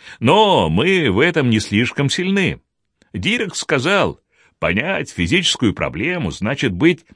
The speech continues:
способным видеть ответ, не решая самих уравнений.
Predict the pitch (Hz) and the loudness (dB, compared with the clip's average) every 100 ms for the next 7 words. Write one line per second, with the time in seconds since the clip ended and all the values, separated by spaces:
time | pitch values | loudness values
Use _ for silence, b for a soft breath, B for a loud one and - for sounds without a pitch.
0 | _ - - 76 - 151 180 147 95 78 | _ -14 -8 -6 -2 -2 0 0 0 0
1 | 151 151 117 - 143 185 - _ B B | -2 0 -2 -2 0 0 0 _ B B
2 | B 110 113 98 85 - 110 165 170 - | B 2 4 4 2 0 2 2 0 -2
3 | 82 107 117 143 170 208 196 107 64 | -2 -2 -2 -4 -4 -4 -2 -4 -6